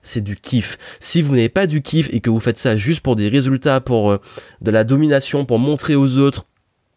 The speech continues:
pour de l'appartenance, pour atteindre, pour peut-être devenir millionnaire mais sans savoir pourquoi, bah, ça va vous saouler. Et ça va vous saouler et du coup vous risquez justement de pas persévérer. Et la persévérance, le fait de courir un marathon,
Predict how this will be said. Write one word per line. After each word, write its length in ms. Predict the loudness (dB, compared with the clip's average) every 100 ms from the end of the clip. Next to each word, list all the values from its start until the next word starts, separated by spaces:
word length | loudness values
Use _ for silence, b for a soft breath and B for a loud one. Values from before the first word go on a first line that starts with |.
| _ -2
pour 120 | 2
de 40 |
l'appartenance, 800 | 2 0 -6 -2 2 2 0 -4 B B B
pour 200 | 0 2
atteindre, 360 | 2 2 0 0
pour 200 | -2 -4
peut-être 420 | -2 0 2 0
devenir 400 | 0 2 2 2
millionnaire 400 | 2 2 2 2
mais 80 | -2
sans 240 | -8 -6
savoir 320 | -2 0 -2 -4
pourquoi, 480 | -6 -2 0 0 b b b b b b b -14
bah, 540 | -8 0 2 4 2
ça 160 | 0 0
va 120 | 0
vous 160 | 2 -2
saouler. 420 | -2 -2 -2 -2 _ _ _ b b b b b _
Et 80 | -4
ça 100 | 0
va 140 | 2 2
vous 160 | 0
saouler 380 | -2 -2 0 0
et 40 |
du 140 | -2 -6
coup 180 | -4 -4
vous 160 | -4
risquez 360 | -6 -4 -2 0
justement 420 | -2 -4 -2 -2
de 100 | -2
pas 180 | -4 -4
persévérer. 640 | -6 -6 -6 -4 -6 -8 _ B B B -2
Et 80 |
la 100 | 0
persévérance, 920 | 0 -2 0 2 2 4 2 0 -6 -6
le 140 | -4 -2
fait 120 | 0
de 100 | 0
courir 240 | 0 0
un 80 | 0
marathon, 500 | 0 0 0 -2